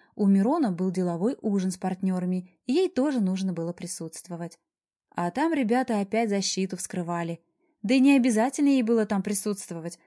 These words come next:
Просто Мирон просил. Мягко, деликатно.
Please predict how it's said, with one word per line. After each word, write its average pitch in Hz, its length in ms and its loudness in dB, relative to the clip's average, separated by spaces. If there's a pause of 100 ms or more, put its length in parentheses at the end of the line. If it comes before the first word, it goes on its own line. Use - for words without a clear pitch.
(280)
Просто 330 420 -4 (280)
Мирон 277 340 0
просил. 180 540 -6 (440)
Мягко, 220 520 -2
деликатно. 185 800 -4